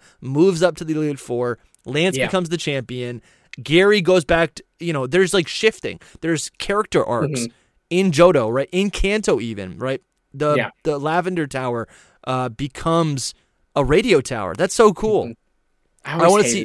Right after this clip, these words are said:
Speaker 2: that, though.
Speaker 1: I love that. I mean, it's, it's
Speaker 2: Because
Speaker 1: definitely a
Speaker 2: that's such a
Speaker 1: downgrade.
Speaker 2: staple.
Speaker 1: Yes, but it shows, it really was a staple, but it shows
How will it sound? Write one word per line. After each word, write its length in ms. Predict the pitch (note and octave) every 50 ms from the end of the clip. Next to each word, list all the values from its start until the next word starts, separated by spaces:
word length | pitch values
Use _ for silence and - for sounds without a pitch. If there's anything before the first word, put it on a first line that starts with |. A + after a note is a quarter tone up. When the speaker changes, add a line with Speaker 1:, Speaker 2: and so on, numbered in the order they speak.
| G2+ G2+
Speaker 2:
that, 200 | G#2 G#2 - -
though. 220 | G2 F#2 F#2+ G2+ _ _ _ _ _ -
Speaker 1:
I 120 | E3+ G3 G#3+
love 300 | A3 A3+ A3+ A3+ G#3 E3
that. 100 | - -
I 60 | - F#3+
mean, 120 | G3+ G3+
it's, 240 | G3+ F#3 E3 - - -
it's 180 | F3+ D#3 -
Speaker 2:
Because 160 | - F#3+ F#3
Speaker 1:
definitely 140 | E3 - G#3+
a 20 | F3+
Speaker 2:
that's 100 | C#3 D3
such 180 | D3+ D#3+ E3
a 40 | E3+ F3
Speaker 1:
downgrade. 280 | C#3+ E3 F3+ F#3 F#3 E3
Speaker 2:
staple. 760 | C#3+ B2+ C3+ C#3 C3 C3+ - A#2+ A2+ A2 G#2 A2 B2+ B2+ C3 - _ _ _ _
Speaker 1:
Yes, 260 | - D#3+ F#3+ F3+ D#3+
but 100 | - F#3 E3+
it 80 | E3
shows, 540 | C#3+ - - - F3 E3 F3+ F#3 F3 D#3 - -
it 120 | E3+ E3
really 300 | D#3 E3 D#3+ C#3+ F#3+ F3+
was 220 | D#3 C#3 C3+ A#2 G#2
a 60 | A2
staple, 280 | - - A#2 G#2+ A2 A2
but 120 | A#2+ D3+
it 100 | E3 D3+
shows 580 | - - - - F3 F3+ F#3 F3 D#3 C#3 -